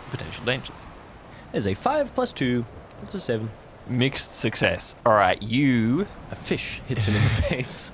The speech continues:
Speaker 1: You don't see any landmarks, nothing to guide you. The fog is so thick, but as you are looking down, you can see all around you in the water. There are ripples and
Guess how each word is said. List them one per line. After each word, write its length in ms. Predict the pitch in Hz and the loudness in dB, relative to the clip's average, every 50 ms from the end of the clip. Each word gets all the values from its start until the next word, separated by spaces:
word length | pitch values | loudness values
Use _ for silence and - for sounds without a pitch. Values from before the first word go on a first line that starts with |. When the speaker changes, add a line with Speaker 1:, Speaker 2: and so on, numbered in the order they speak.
| - - | -6 -2
Speaker 1:
You 280 | 123 120 123 135 156 156 | 0 4 4 4 6 6
don't 240 | 147 135 131 123 | 6 4 4 4
see 480 | - - - 120 113 113 110 107 104 104 - - - - - - | 2 2 2 4 4 4 4 4 2 0 -4 -8 -16 -12 -2 2
any 380 | 95 104 110 113 113 110 107 98 | 4 4 4 4 4 4 4 4
landmarks, 880 | 95 95 92 90 85 95 - - - - - - - - - - - - - | 4 4 4 4 2 0 -2 -6 -6 -8 -12 -14 -12 -10 -10 -10 -10 -10 -4
nothing 400 | 101 98 98 98 - 110 98 95 | 0 0 0 0 0 0 -2 0
to 80 | 95 104 | -2 -2
guide 380 | 95 - 90 90 87 82 80 - | -2 0 0 0 0 0 -4 -6
you. 160 | - - - - - - - - - - - - - - | -10 -12 -12 -14 -16 -16 -18 -18 -16 -16 -16 -16 -6 -2
The 100 | - 92 | 0 0
fog 300 | - - 110 101 101 101 | 2 4 4 4 6 4
is 100 | 95 92 | 2 0
so 220 | - - 101 90 82 | 2 2 2 2 0
thick, 400 | - - 90 - - - - - - - - - - - | 0 -2 -2 -2 -4 -6 -12 -14 -16 -16 -18 -18 -8 -4
but 160 | - - - | -2 0 2
as 240 | 90 98 104 104 107 | 4 4 4 2 2
you 120 | 107 101 98 | 2 2 2
are 40 | 95 | 2
looking 460 | 95 95 101 - 98 92 90 90 90 | 0 0 -2 -4 -4 -6 -6 -4 -4
down, 520 | - 92 87 90 87 76 71 69 - - 120 - - - - - - - - - - - - - - | -2 -2 -2 -2 -4 -4 -4 -6 -8 -8 -10 -14 -16 -18 -20 -20 -20 -20 -20 -20 -20 -18 -16 -10 -6
you 200 | 117 113 101 101 | -4 -2 -2 -2
can 220 | - - 98 98 | -2 -4 -4 -4
see 400 | - - - 107 95 92 87 90 90 - - | -2 -2 0 0 0 0 0 -2 -6 -8 -4
all 320 | 92 92 98 104 98 95 92 | 0 2 4 4 4 4 2
around 440 | 90 90 87 87 87 90 92 92 | 0 0 -2 -2 -4 -4 -6 -6
you 140 | - 90 85 85 - - | -8 -8 -8 -8 -8 -8
in 120 | - 90 95 95 95 95 | -8 -8 -8 -8 -8 -8
the 240 | - 101 - - | -8 -8 -8 -8
water. 400 | 85 - - - - 65 60 58 - - - - - - - - - - - - | -8 -8 -8 -6 -6 -6 -4 -6 -8 -10 -14 -16 -16 -16 -16 -16 -18 -18 -12 -8
There 260 | - 90 87 87 85 - - | -4 -2 -2 -2 -2 -2 0
are 240 | 87 87 85 85 87 92 | 0 0 0 -2 -2 -2
ripples 720 | 101 95 - - 104 98 92 92 90 90 - - - - - - | -2 -2 0 2 2 2 2 0 -4 -4 -4 -4 -4 -4 -6 -6
and 440 | 85 87 85 82 80 80 80 80 - | -6 -6 -6 -8 -10 -10 -10 -10 -10